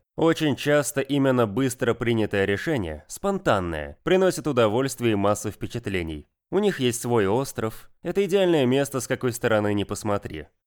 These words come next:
Эта история понравится тем, чью душу зажигают чужие секреты, кто охотится за бурной страстью, и кого сводит с ума тандем шикарной внешности и грязных мыслей.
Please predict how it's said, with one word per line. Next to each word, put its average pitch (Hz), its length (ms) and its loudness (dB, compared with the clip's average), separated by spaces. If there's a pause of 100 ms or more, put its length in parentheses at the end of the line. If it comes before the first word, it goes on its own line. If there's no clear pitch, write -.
(120)
Эта 104 300 0
история 139 420 2
понравится 139 580 2
тем, 135 360 0
чью 156 220 0
душу 165 280 2
зажигают 120 640 0
чужие 101 420 -2
секреты, 92 840 -6
кто 131 240 2
охотится 127 500 0
за 110 120 4
бурной 98 380 0
страстью, 95 720 -4 (240)
и 104 100 0
кого 190 240 2
сводит 208 500 -2
с - 160 -8
ума 180 360 4
тандем 143 580 2
шикарной 123 520 2
внешности 127 680 -2
и 120 60 0
грязных 98 640 0
мыслей. 80 520 -6